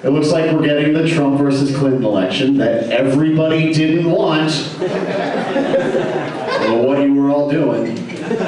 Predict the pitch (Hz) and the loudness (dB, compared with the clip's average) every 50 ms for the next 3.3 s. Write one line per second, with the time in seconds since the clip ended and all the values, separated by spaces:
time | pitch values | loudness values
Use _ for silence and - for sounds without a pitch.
0 | 160 - - - - - - - 151 - - - - - - - - - - 202 | -2 0 -2 -2 -4 -4 -6 -6 -6 -8 -8 -10 -12 -14 -16 -16 -16 -14 -10 -10
1 | 196 190 - - - - - - - 113 110 107 107 107 117 117 113 107 107 107 | -8 -8 -8 -10 -12 -12 -12 -6 -4 -2 0 0 0 0 0 0 2 2 0 0
2 | - - 202 - - 214 202 - - 208 214 214 220 220 233 214 185 165 156 160 | 0 0 0 2 0 0 0 0 0 2 2 2 2 2 2 2 2 2 2 2
3 | 170 180 175 175 180 | 2 2 2 2 2